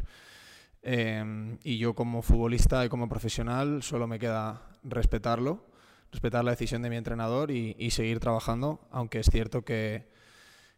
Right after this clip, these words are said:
que, bueno, que era una decisión que no, que no esperaba que, que fuera a tomar en ese momento. A ver, yo el día que llegué aquí, em,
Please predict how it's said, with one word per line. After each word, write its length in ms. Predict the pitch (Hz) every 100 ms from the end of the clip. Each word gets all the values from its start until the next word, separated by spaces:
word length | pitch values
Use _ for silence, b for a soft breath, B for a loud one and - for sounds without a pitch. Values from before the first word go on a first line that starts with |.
| -
que, 80 | 139
bueno, 340 | 123 117 131
que 120 | - 120
era 520 | 117 113 113 107 -
una 180 | 143 120
decisión 480 | 120 - - 117 110
que 140 | 120
no, 420 | 113 113 110 113 -
que 120 | 113
no 80 | 113
esperaba 420 | 117 113 110 110
que, 400 | 117 107 107 113 -
que 120 | 120
fuera 180 | - 113
a 40 |
tomar 240 | 120 113 113
en 80 | 113
ese 160 | 117
momento. 340 | 113 113 - - - - _
A 60 | 160
ver, 140 | 151
yo 120 | 135 151
el 80 |
día 100 | 160
que 100 | 156
llegué 460 | 147 147 147 151 143
aquí, 380 | 131 139 147 156
em, 840 | 135 123 120 113 113 110 110 107